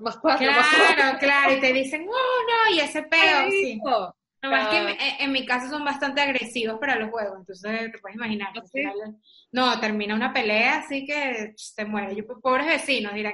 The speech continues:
Speaker 2: que creen que, no sé, que nosotros nos estamos cayendo
Speaker 1: Bueno,
Speaker 2: a coñazo.
Speaker 1: así que bienvenidos al reality.
Speaker 2: Exacto, es parte del reality. Creo que cada vez estoy más convencida de que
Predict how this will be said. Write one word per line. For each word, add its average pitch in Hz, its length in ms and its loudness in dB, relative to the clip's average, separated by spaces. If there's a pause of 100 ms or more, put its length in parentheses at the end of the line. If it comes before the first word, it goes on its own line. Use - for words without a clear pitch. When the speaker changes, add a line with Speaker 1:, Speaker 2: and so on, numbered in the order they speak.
Speaker 2:
que - 120 -20
creen 269 260 -6
que, 277 100 -4
no 220 140 -8
sé, 214 300 -10
que 202 120 -16
nosotros 226 500 -10
nos 269 80 -2
estamos 202 400 -8
cayendo 214 380 -2
Speaker 1:
Bueno, 180 80 -8
Speaker 2:
a 180 40 -12 (100)
coñazo. 196 260 -14 (260)
Speaker 1:
así 220 140 -18
que 196 480 -6 (100)
bienvenidos 214 460 -4
al 247 160 2
reality. 196 640 -4 (320)
Speaker 2:
Exacto, 587 880 2 (240)
es 294 140 0
parte 320 260 2
del 349 100 2
reality. 214 560 0
Creo 226 200 -10
que 269 120 -10
cada 208 200 -8
vez 240 100 -6
estoy 240 240 -8
más 226 160 -12
convencida 214 580 -10
de 214 140 -8
que 190 320 -10